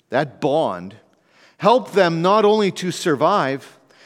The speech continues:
but to become the very best fighters. The company to whom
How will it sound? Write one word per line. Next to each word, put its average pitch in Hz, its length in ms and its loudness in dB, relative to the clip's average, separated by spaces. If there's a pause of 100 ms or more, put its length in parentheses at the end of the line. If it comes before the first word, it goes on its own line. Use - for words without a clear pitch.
(160)
but 180 180 0
to 196 100 -4
become 180 680 -2
the 156 180 -2
very 202 380 2
best 202 580 -2
fighters. 226 960 -4 (1500)
The 185 80 2
company 208 640 -2
to 202 320 0
whom 240 500 0